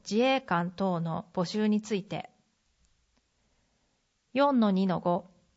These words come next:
安曇野明科農産物加工交流広場、エベヤの催し。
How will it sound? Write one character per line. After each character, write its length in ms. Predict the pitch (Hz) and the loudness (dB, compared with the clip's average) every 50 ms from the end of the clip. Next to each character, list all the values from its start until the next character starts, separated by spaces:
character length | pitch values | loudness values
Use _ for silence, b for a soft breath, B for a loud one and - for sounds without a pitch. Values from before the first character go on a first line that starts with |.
| _ _ _ _ _ _ _ | _ _ _ _ _ _ _
安 300 | - 202 208 220 240 247 | -2 -2 0 0 -2 0
曇 160 | 247 247 233 | 2 2 4
野 240 | 233 226 220 226 - - - - | 4 4 2 0 -2 -6 -4 -4
明 100 | 196 190 | -4 0
科 600 | - 269 262 - - 214 190 175 160 170 - - - - | 0 0 0 0 -2 -2 -2 -2 -2 -4 -6 -8 -4 0
農 200 | 208 226 240 262 | 0 2 2 2
産 300 | 254 - 277 262 240 214 | 2 2 2 2 2 0
物 240 | 202 190 - - | -2 -4 -6 -10
加 140 | - 170 160 | -8 -8 -8
工 280 | - - 202 208 202 202 | -4 -2 -2 -2 -2 -2
交 260 | - 208 202 202 208 | -2 0 0 0 0
流 220 | 196 208 202 202 202 | 0 -2 -2 -2 -2
広 300 | 202 - 226 202 175 - | -4 -4 -4 -4 -2 -2
場、 220 | 180 160 165 - - _ _ _ _ _ _ _ _ _ | -4 -4 -4 -8 -12 _ _ _ _ _ _ _ _ _
エ 160 | 240 262 277 | 4 4 6
ベ 140 | 277 262 240 | 6 4 4
ヤ 160 | 202 185 180 | 2 2 0
の 100 | 175 165 | 0 -2
催 440 | 165 160 165 170 165 175 170 170 175 | -4 -4 -4 -2 -2 -2 -2 -2 -4
し。 340 | 175 - - 180 175 185 | -6 -8 -8 -10 -10 -10